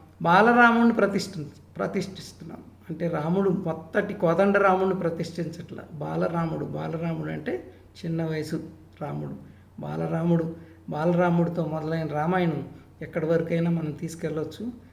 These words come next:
ఇలాగే ఈ రోజు నుంచి, రేపటి నుంచి అంటే భారతదేశంలో కలియుగ రామాయణం, కలియుగ త-, రామ జన్మభూమి ప్రారంభమవుతుంది. రామ, రాముడు రాజ్యం మళ్ళీ మనకు వచ్చినట్టుగా భావించి మీరందరూ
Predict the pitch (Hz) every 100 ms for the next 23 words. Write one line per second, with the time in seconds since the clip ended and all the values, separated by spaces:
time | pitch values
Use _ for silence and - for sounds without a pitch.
0 | - - - 175 185 175 170 - - -
1 | - 190 185 185 180 180 175 175 175 165
2 | 175 175 185 185 170 170 165 156 190 254
3 | - - - 156 160 170 170 165 160 156
4 | 175 285 - - - - - 190 202 202
5 | 190 175 175 175 175 190 214 - - -
6 | - - 180 190 196 190 190 - 170 180
7 | 180 175 175 160 160 160 156 - - -
8 | - 151 147 156 165 165 156 156 156 185
9 | 277 - - - - 165 170 185 - 170
10 | 175 190 185 170 170 170 160 151 170 175
11 | 151 147 - 147 - - - 160 160 190
12 | 185 180 180 147 160 160 160 - 240 311
13 | - - - - 185 185 185 196 220